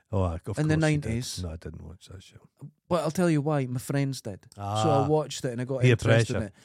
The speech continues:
Speaker 2: Like, uh, like watching a soap. I just, you watch it and
Speaker 1: I
Speaker 2: suddenly you
Speaker 1: watched, I'd heard a lot about female beach volleyball.
Speaker 2: Uh, yeah.
Speaker 1: I watched it and they were like athletes playing a game properly. I thought it was gonna be more
Speaker 2: <laughs> They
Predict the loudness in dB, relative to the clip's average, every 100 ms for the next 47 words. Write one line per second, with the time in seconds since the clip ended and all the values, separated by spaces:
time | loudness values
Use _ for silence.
0 | _ -2 0 2 2 4 2 -2 _ -4
1 | 0 0 0 -2 -4 -4 -2 -4 -4 -16
2 | _ _ _ _ -4 -4 -4 _ -2 0
3 | 2 0 -2 -6 -6 -4 -2 4 6 6
4 | 6 4 4 0 -12 -20 _ _ 4 4
5 | 6 4 6 4 6 4 4 2 0 -8
6 | _ 2 4 6 6 6 2 -2 -4 0
7 | 2 4 2 2 -2 -4 -12 _ _ _
8 | 0 2 4 0 -6 -16 _ _ _ _
9 | -2 2 2 0 -6 -6 -6 -8 -10 -6
10 | -2 0 0 0 0 -2 -6 -6 -14 -20
11 | -8 -2 0 -2 -2 -4 -2 -4 -4 -2
12 | -2 -2 -2 -4 0 0 2 2 4 4
13 | 4 4 2 0 -4